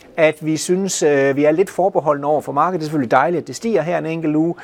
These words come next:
men, men vi måske stadigvæk har til gode at se, når markedet skal forholde sig til, at indtjeningen i virksomhederne bliver, bliver svagere. Det er i hvert fald noget, vi holder, holder rigtig meget øje med. Men lad os vende os mod den her uge, og hvad der kommer til at ske. Og det vigtigste tal,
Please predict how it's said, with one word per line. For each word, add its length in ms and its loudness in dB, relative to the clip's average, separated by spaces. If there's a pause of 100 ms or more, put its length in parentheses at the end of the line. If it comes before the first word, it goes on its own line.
(220)
men, 300 2
men 320 -2
vi 80 2
måske 320 -4
stadigvæk 500 0
har 80 -2
til 180 -8
gode 320 2
at 80 0
se, 280 -4 (240)
når 100 -6
markedet 480 -4
skal 160 -8
forholde 400 0
sig 200 -10
til, 260 2 (320)
at 160 -2
indtjeningen 580 -2
i 80 -4
virksomhederne 680 -4
bliver, 560 -6
bliver 160 -4
svagere. 440 -2 (240)
Det 60 10
er 40 8
i 20 6
hvert 160 0
fald 140 -4
noget, 200 2
vi 60 2
holder, 360 2
holder 280 -2
rigtig 240 -6
meget 200 0
øje 240 -6
med. 100 -14 (580)
Men 160 2
lad 160 4
os 220 -4
vende 240 2
os 140 -2
mod 140 0
den 180 0
her 140 0
uge, 280 2
og 80 -4
hvad 160 -2
der 60 -2
kommer 260 -10
til 140 -6
at 120 -4
ske. 280 -2
Og 140 0
det 80 0
vigtigste 340 -2
tal, 300 4